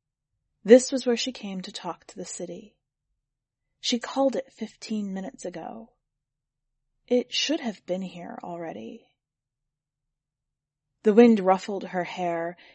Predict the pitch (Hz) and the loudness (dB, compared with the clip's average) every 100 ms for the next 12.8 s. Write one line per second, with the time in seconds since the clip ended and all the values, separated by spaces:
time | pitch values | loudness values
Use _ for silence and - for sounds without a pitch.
0 | - 202 202 226 - 226 202 185 175 180 | -6 0 2 2 2 -2 -2 -4 -4 -8
1 | - 196 202 190 185 - 185 175 170 - | -4 -2 -2 -4 -6 -4 -2 -2 -4 -8
2 | 202 185 175 165 160 160 - 165 - 180 | -6 -4 -4 -4 -2 -4 -8 -10 -2 -2
3 | 170 165 156 160 - - 185 - - _ | 0 -4 -6 -10 -12 -12 -12 -12 -18 _
4 | _ _ _ _ _ - 208 - - 175 | _ _ _ _ _ -14 -10 -8 -6 -6
5 | 165 - 208 - _ _ _ _ _ _ | -6 -10 -14 -16 _ _ _ _ _ _
6 | _ - 214 233 - 262 262 208 190 - | _ -4 8 8 8 2 2 2 0 -2
7 | 196 190 180 196 - 175 160 170 170 165 | -2 -2 -4 -8 -6 -6 -2 0 0 -4
8 | 156 156 - 160 156 151 160 170 170 165 | -4 -4 -6 -8 -10 -6 0 2 2 -2
9 | 165 156 151 156 - - 196 170 165 160 | -4 -2 -4 -8 -12 -10 -4 -2 -4 -6
10 | 151 160 - 92 - - _ _ _ _ | -6 -6 -10 -12 -14 -20 _ _ _ _
11 | _ _ _ _ _ _ 233 240 254 240 | _ _ _ _ _ _ 4 6 6 4
12 | - 214 190 180 165 233 - - | 0 -2 0 0 0 -6 -12 -14